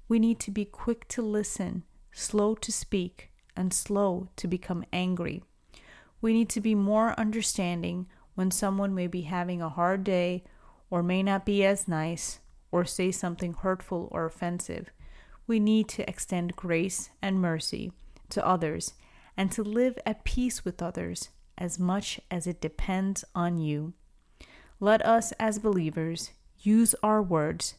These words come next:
to bring healing and hope into our hurting world.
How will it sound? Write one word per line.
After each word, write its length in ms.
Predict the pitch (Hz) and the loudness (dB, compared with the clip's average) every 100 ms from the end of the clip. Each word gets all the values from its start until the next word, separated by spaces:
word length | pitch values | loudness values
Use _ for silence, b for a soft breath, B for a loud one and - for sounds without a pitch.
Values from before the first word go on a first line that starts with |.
| - | -12
to 120 | - 165 | -6 -2
bring 240 | 185 180 | 0 0
healing 720 | - - 226 240 220 165 170 - - - | 0 0 2 2 2 -2 -4 -8 -8 -2
and 160 | 180 | -2
hope 460 | 180 - 208 175 - B B B B - | -2 0 0 4 2 B B B B -2
into 360 | 196 - 196 | 0 0 0
our 160 | 170 160 | 2 0
hurting 460 | - 175 170 180 | 2 2 4 2
world. 400 | 175 156 143 - | 0 0 -2 -6